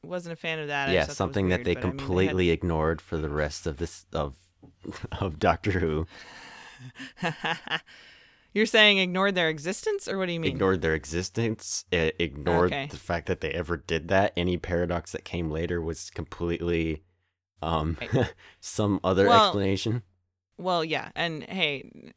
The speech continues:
Speaker 1: Doctor Who is notorious for being like, "Something is impossible," and then being like, "J K,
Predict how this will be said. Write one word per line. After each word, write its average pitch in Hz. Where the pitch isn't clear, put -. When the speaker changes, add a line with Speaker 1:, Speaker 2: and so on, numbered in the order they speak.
Speaker 1:
Doctor 185
Who 180
is 151
notorious 147
for 139
being 135
like, 135
"Something 226
is 175
impossible," 180
and 139
then 139
being 135
like, 131
"J 247
K, 202